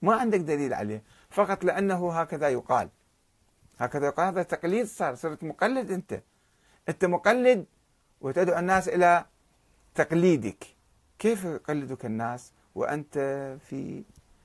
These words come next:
يعني، رابط أصابع على عينيك وعلى رأسك وعلى تفكيرك، وما تفكر أبدًا، ما تريد تفكر؟ واحد لما يقول لك فت كلام، "تعال ناقشني، تعال اب-، ابحث وياي، تعال أشوفك"، ما تقبل تشوف واحد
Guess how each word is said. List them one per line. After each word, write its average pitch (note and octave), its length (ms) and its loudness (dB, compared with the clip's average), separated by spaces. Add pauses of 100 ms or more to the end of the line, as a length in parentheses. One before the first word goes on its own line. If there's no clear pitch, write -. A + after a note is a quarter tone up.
(720)
يعني، A2+ 360 -8 (140)
رابط C#3+ 440 -2
أصابع C#3+ 340 -4
على G#2 160 -4
عينيك A#2 460 -4
وعلى A2 340 -2
رأسك B2 380 -8
وعلى F2+ 220 -8
تفكيرك، D3 500 -6
وما D3+ 220 -2
تفكر C#3+ 480 -4
أبدًا، F2 300 -6 (560)
ما E3 240 4
تريد G#3+ 440 4
تفكر؟ - 440 -8 (760)
واحد G#3 380 8
لما F#3 220 4
يقول F3+ 300 4
لك F3+ 100 2
فت E3 160 -8
كلام، C#3+ 320 0
"تعال G3+ 400 2
ناقشني، F#3+ 760 -2 (300)
تعال D#3+ 280 6
اب-، B2 260 -2
ابحث D3+ 340 -4
وياي، C#3 360 0
تعال - 320 -2
أشوفك"، D#3+ 420 -2 (360)
ما D3+ 220 0
تقبل G3 400 -6
تشوف F3 300 -2
واحد D#3 360 -4